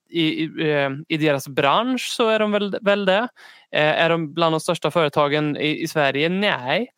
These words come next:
Byggmax och Tottenham är två ungefär exakt lika stora företag.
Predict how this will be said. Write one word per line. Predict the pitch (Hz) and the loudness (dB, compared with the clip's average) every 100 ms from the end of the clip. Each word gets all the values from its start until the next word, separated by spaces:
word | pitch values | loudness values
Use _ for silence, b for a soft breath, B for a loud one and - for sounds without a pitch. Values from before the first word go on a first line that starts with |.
| b b | b b
Byggmax | 185 190 143 175 - | -2 0 0 0 0
och | 208 | -4
Tottenham | 175 147 - 165 190 | -4 -4 -2 0 2
är | 185 165 160 - - - | 2 2 0 -2 -8 -4
två | 190 160 151 | 0 2 0
ungefär | - - 175 170 170 156 | -2 -4 -2 0 2 0
exakt | - 175 165 | 0 -4 -4
lika | 151 | -6
stora | 143 165 143 127 | -4 -2 0 -2
företag. | - 170 - 143 151 | -2 -2 -2 -2 -4